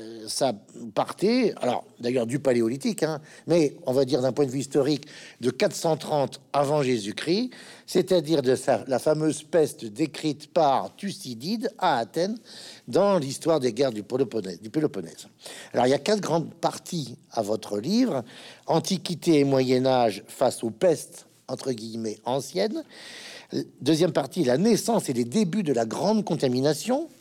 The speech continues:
seizième, dix-huitième. Troisièmement, l'ère industrielle, nouveaux progrès, nouvelles menaces, dix-neuvième, vingtième siècle. Et puis une partie, on va dire, contemporaine, qui, qui part de la moitié du vingtième siècle, de mille neuf cent quarante-cinq à nos jours, soixante-dix ans,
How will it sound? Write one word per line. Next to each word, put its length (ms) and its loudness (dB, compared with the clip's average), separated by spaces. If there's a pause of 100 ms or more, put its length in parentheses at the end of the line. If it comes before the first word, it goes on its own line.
seizième, 540 -2
dix-huitième. 640 -4 (640)
Troisièmement, 640 2
l'ère 300 4
industrielle, 920 0
nouveaux 520 2
progrès, 640 2
nouvelles 360 2
menaces, 540 0 (400)
dix-neuvième, 640 2
vingtième 340 -2
siècle. 300 -2
Et 60 2
puis 120 0
une 140 4
partie, 420 -2 (640)
on 40 -8
va 80 -2
dire, 220 -8
contemporaine, 720 0 (540)
qui, 160 -4 (260)
qui 120 -8
part 220 0
de 60 2
la 140 4
moitié 340 2
du 140 -4
vingtième 360 -2
siècle, 280 -4
de 80 -10
mille 160 -6
neuf 100 -2
cent 140 -6
quarante-cinq 560 -4 (240)
à 100 2
nos 160 0
jours, 240 -6
soixante-dix 680 -4
ans, 180 -2